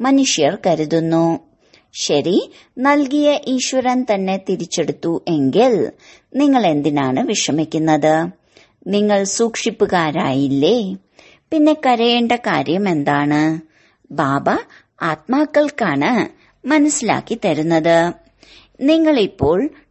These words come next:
നമ്പർ വാറായി ആത്മാഭിമാനിയായി മാറുന്നു. ചിലരാണെങ്കിൽ അല്പം പോലും ബാബയെ ഓർമ്മിക്കുന്നില്ല. ദേഹി അഭിമാനി സ്ഥിതിയിലും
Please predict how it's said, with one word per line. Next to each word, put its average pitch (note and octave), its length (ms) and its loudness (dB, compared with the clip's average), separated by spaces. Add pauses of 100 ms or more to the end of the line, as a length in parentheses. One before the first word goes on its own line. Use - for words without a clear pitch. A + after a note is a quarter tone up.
നമ്പർ C#4 480 2
വാറായി A3 800 0 (360)
ആത്മാഭിമാനിയായി A3 1300 0
മാറുന്നു. D#3+ 760 0 (720)
ചിലരാണെങ്കിൽ D#3 1000 2 (380)
അല്പം D4+ 460 0
പോലും A3 480 2
ബാബയെ D3+ 580 0 (400)
ഓർമ്മിക്കുന്നില്ല. E3+ 1120 0 (580)
ദേഹി D4+ 300 4
അഭിമാനി A3+ 880 2
സ്ഥിതിയിലും G#3 920 0